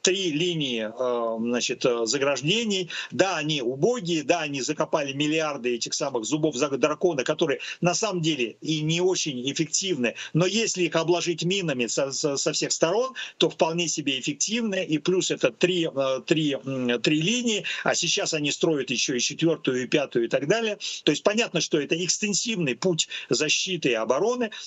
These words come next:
но он, э, в, тем не менее, в, в данной ситуации, в нынешней ситуации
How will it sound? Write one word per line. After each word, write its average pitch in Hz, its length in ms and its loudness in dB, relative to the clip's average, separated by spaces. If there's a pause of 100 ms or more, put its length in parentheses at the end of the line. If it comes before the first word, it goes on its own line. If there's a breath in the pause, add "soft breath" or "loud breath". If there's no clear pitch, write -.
но 185 420 0
он, 196 380 0
э, 156 80 2 (120)
в, 156 120 -10
тем 180 220 0
не 165 100 0
менее, 165 360 0
в, 143 300 0
в 117 140 -2
данной 170 320 0
ситуации, 170 580 0
в 135 60 -6
нынешней 160 320 -2
ситуации 175 640 -2